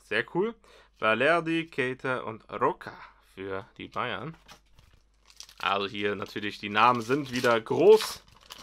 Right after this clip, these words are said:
Gute Youngster auch dabei. Ich glaub, die Fati ist auch eine sehr, wird auch eine sehr beliebte Karte sein. Joao Felix, Leroy Sané, Marco Reus.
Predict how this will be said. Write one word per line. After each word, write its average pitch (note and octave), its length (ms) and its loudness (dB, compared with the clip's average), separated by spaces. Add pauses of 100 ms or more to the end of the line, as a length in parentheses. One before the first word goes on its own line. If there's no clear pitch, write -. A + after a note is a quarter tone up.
(120)
Gute C3+ 400 -2
Youngster B2 600 -2
auch B2 120 0
dabei. A2 520 -2 (720)
Ich - 60 -20
glaub, G2 160 -10
die G2 100 -16
Fati G#2 460 -2
ist F#2 120 -12
auch F#2+ 200 -6
eine F#2+ 80 -8
sehr, G2 260 -6
wird - 240 -18
auch F#2+ 220 -8
eine F#2 100 -14
sehr F#2+ 300 -4 (320)
beliebte B2+ 500 -2
Karte A2+ 320 2
sein. G2 320 -2
Joao G#2+ 460 2
Felix, C3+ 640 -2
Leroy A#2+ 320 0
Sané, A#2 680 -2 (460)
Marco D3 320 2
Reus. D3 600 -2